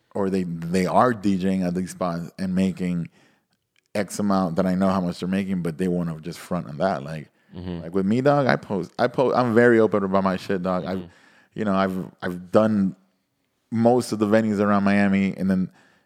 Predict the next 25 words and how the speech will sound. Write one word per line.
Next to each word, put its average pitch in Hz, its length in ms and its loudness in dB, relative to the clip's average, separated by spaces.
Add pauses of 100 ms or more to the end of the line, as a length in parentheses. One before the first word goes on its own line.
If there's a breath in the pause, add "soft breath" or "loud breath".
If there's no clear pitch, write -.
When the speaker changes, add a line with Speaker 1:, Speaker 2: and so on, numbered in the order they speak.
(120)
Speaker 1:
venues 117 360 2
that 104 140 4
I 101 100 2
haven't 110 300 0
played 104 220 2
at, - 320 -2
if 101 200 0
the 101 100 -2
time 107 300 -2
is 87 140 -2
right, 90 320 -2
when 104 180 0
the 113 80 0
time 113 280 -2
is 104 140 -6
right, 113 220 -2 (120)
if 95 240 -6
what 92 140 -4
they're 92 180 0
interested 104 460 -2
in 110 100 2
is 87 160 -2
what 90 140 0
I 90 80 0
provide, 90 560 -4